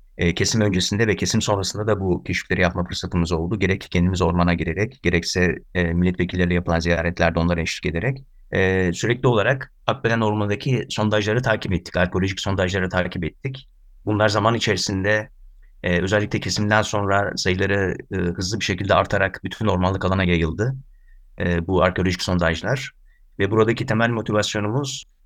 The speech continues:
bu sondajların usulüne uygun bir şekilde yapılması, yani arkeolojik varlıkların aceleye getirilerek, e, yok edilmemesi, usulüne uygun bir şekilde yapılması,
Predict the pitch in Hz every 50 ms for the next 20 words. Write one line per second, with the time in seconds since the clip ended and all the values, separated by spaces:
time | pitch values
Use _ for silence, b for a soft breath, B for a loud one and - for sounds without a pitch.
0 | - 120 120 - 120 117 110 110 110 107 104 107 104 120 127 131 127 131 - -
1 | 101 - - 113 110 110 101 101 101 110 110 - - 101 - 98 98 98 92 92
2 | 98 90 87 85 - - 92 110 131 131 131 - - 82 82 85 87 87 - 87
3 | - - 92 92 95 - - 90 87 87 87 - 95 90 95 98 90 - 95 85
4 | 98 92 98 98 90 90 90 101 98 95 95 92 92 90 - - - - 92 87
5 | 85 85 85 82 80 80 95 92 - 101 104 98 95 92 90 87 85 - - 107
6 | 85 - - 101 95 90 90 95 95 90 - 95 90 92 90 90 87 87 92 87
7 | 85 82 - - 123 131 139